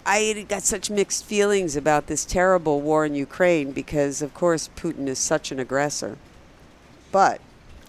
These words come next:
we have our own responsibilities here that we should consider, and still, I believe, and so I say, in Make Kink Not War, we must send in a good dominatrix to negotiate,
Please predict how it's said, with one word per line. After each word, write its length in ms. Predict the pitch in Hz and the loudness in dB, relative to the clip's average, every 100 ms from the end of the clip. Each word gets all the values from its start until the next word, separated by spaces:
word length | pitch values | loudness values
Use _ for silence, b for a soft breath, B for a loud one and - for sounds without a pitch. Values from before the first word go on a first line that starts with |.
| B B B B - | B B B B -2
we 220 | 170 170 | 0 2
have 400 | 160 151 135 143 | 4 4 2 -2
our 220 | - 139 135 | 0 0 0
own 560 | 165 175 170 170 175 - | 0 0 -2 -6 -8 -8
responsibilities 1000 | 147 151 - 160 156 165 156 143 131 123 | -8 -6 -2 -2 -2 -4 -2 -2 -4 -6
here 440 | 127 110 107 123 - | -6 -6 -6 -8 -8
that 180 | 143 127 | -6 -6
we 100 | 139 | -6
should 220 | 139 151 | -6 -8
consider, 540 | - 151 - 139 127 123 - | -8 -8 -4 -4 -2 -4 -6
and 180 | 120 | -6
still, 360 | - - 180 170 | -6 -2 0 0
I 160 | 165 135 | 0 -2
believe, 520 | 147 151 170 165 156 B B B - | -2 -2 -2 -2 -6 B B B -4
and 180 | 160 175 | -2 4
so 220 | 214 214 | 6 8
I 100 | 208 | 8
say, 500 | 202 233 226 220 202 | 6 4 6 4 4
in 160 | 175 | 2
Make 200 | 175 175 | 2 0
Kink 300 | - 196 170 | 0 -4 -2
Not 200 | 175 175 | -2 -2
War, 440 | 190 202 190 180 170 B B B | 0 2 2 2 -2 B B B
we 200 | - 165 | -4 0
must 340 | 160 156 151 - | 0 0 -2 -4
send 340 | - 147 143 | -2 0 0
in 440 | 147 143 143 143 - | 0 -2 -2 -4 -2
a 100 | 139 | -4
good 280 | 131 170 151 | 0 -2 0
dominatrix 960 | 156 147 139 147 156 - 143 - - - | 0 0 0 -2 -4 -2 -2 -2 -10 -8
to 120 | - | -6
negotiate, 840 | 147 135 147 151 - 139 110 104 | -6 -2 -2 -2 -2 -2 -2 -4